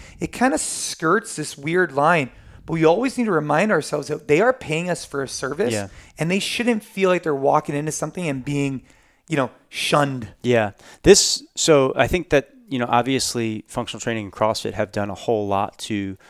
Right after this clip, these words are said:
Speaker 2: uh, bring community together and
Speaker 1: Ab-,
Speaker 2: create some really am-,
Speaker 1: absolutely.
Speaker 2: amazing bonds between people, and the friendship and the closeness that you have with you and your members is an amazing result of what f-, this type of training can do.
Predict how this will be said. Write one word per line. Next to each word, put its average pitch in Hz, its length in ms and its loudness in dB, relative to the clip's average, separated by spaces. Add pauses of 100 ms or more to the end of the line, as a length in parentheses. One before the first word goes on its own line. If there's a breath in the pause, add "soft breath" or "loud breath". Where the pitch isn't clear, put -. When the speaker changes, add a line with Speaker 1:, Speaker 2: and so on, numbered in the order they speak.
(520 loud breath)
Speaker 2:
uh, 101 300 -2 (100)
bring 117 200 0
community 107 540 -4
together 107 400 0
and 98 100 -6
Speaker 1:
Ab-, - 60 -8
Speaker 2:
create 110 200 2
some 147 180 4
really 120 260 8
am-, 120 80 2
Speaker 1:
absolutely. 123 220 0
Speaker 2:
amazing 127 400 4
bonds 107 280 4
between 110 280 -6
people, 110 340 -2
and 101 120 -2
the 98 60 -2
friendship 123 480 0
and 104 80 -10
the 101 60 -8
closeness 117 500 0
that 95 140 -8
you 107 120 -6
have 107 320 0
with 104 160 -6
you 107 200 0
and 101 100 -6
your 98 100 -6
members 101 480 -2 (360 loud breath)
is 101 540 -2
an 104 120 -2
amazing 110 540 2
result 98 640 2
of 92 500 -2
what 101 340 2
f-, - 140 -20 (280)
this 117 160 0
type - 260 0
of 107 100 -8
training 107 380 -6
can 98 240 -10
do. 98 220 -4